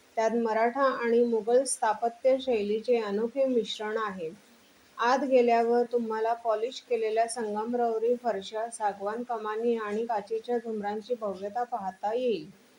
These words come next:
जे राजवाड्याला अविश्वसनीय पद्धतीने सजवतात. येथे तुमची मुले पेशव्यांच्या इतिहासाबद्दल, आणखीन त्यांच्या भव्यतेबद्दल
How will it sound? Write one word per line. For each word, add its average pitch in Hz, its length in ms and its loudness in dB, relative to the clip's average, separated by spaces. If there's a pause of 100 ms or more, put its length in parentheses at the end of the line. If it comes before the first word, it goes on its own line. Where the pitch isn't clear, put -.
(320)
जे 254 140 8
राजवाड्याला 247 720 4
अविश्वसनीय 247 800 -2
पद्धतीने 220 640 -4
सजवतात. 233 640 0
येथे 214 340 -2
तुमची 247 340 -2
मुले 233 280 2
पेशव्यांच्या 226 600 -2
इतिहासाबद्दल, 220 840 -2
आणखीन 214 480 -2
त्यांच्या 226 440 -2 (500)
भव्यतेबद्दल 220 880 2